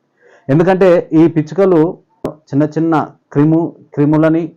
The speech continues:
కీటకాలను తినడంతో పాటు చిన్న చిన్న గింజలని, సిరిధాన్యాలను తింటుంటాయి.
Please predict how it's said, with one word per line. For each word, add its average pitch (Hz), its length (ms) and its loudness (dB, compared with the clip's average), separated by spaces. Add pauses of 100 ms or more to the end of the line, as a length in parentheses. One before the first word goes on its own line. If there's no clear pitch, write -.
కీటకాలను 139 580 -2
తినడంతో 127 440 -4
పాటు 123 460 -6 (140)
చిన్న 131 100 -4
చిన్న 135 240 -4
గింజలని, 143 680 -2 (100)
సిరిధాన్యాలను 131 720 -4
తింటుంటాయి. 107 500 -10